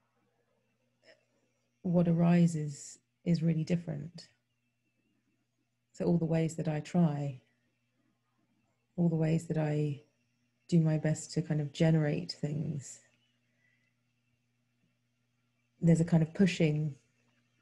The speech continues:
whether I'm trying to get something or whether I'm trying to give something, there's a kind of pushing in that, a kind of forcing somehow. And I'm feeling this invitation to notice my efforting, either when I'm trying to get or trying to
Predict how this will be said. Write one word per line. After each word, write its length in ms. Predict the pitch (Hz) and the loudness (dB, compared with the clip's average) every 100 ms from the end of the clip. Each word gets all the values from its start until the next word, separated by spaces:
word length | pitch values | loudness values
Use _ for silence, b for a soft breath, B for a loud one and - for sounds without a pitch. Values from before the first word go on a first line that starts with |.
| _ _ _ - | _ _ _ 2
whether 320 | 175 170 165 | 6 8 6
I'm 100 | 160 | 4
trying 180 | 156 156 | 4 2
to 80 | 151 | 4
get 220 | 165 170 | 2 2
something 320 | 165 160 165 | 0 0 2
or 60 | 160 | 2
whether 200 | 165 160 | 4 4
I'm 100 | 160 | 2
trying 180 | 156 156 | 2 0
to 60 | |
give 220 | 151 165 156 | 4 2 2
something, 640 | 156 160 - 156 151 139 - _ _ _ _ _ _ - | -4 -4 -6 -6 -4 -8 -10 _ _ _ _ _ _ 2
there's 140 | 175 | 4
a 60 | 165 | 4
kind 140 | 170 160 | 4 2
of 80 | - | 2
pushing 340 | 175 - 151 | 2 2 0
in 120 | 151 | 0
that, 180 | 147 165 | -2 -4
a 40 | 170 | -2
kind 160 | 160 | -2
of 80 | 147 | -2
forcing 640 | - 160 160 - 151 139 | -2 -2 -2 -2 -4 -4
somehow. 560 | 139 151 135 135 127 127 - _ _ _ _ _ _ _ _ _ - | -4 -4 -4 -6 -8 -10 -16 _ _ _ _ _ _ _ _ _ 2
And 100 | 170 | 6
I'm 140 | 165 156 | 6 4
feeling 320 | 170 165 151 | 4 4 4
this 180 | 156 151 | 0 -2
invitation 680 | 143 147 160 156 - 143 143 | -4 0 2 2 0 -4 -2
to 120 | 151 | 2
notice 520 | 156 156 - 147 - | 4 4 2 -4 -2
my 160 | 143 156 | 0 2
efforting, 720 | 160 - 170 - 127 120 131 - _ _ _ _ _ _ _ _ _ _ _ _ _ _ _ _ 170 | 0 0 -2 -2 -4 -6 -10 -14 _ _ _ _ _ _ _ _ _ _ _ _ _ _ _ _ 2
either 200 | 156 147 | 4 4
when 140 | 147 | 2
I'm 100 | 139 | 0
trying 200 | 151 143 | -2 -2
to 60 | 135 | -2
get 280 | 139 135 | -4 -4
or 120 | 143 147 | -4 -4
trying 300 | - 139 135 | -2 -2 -2
to 240 | - 131 | -2 -2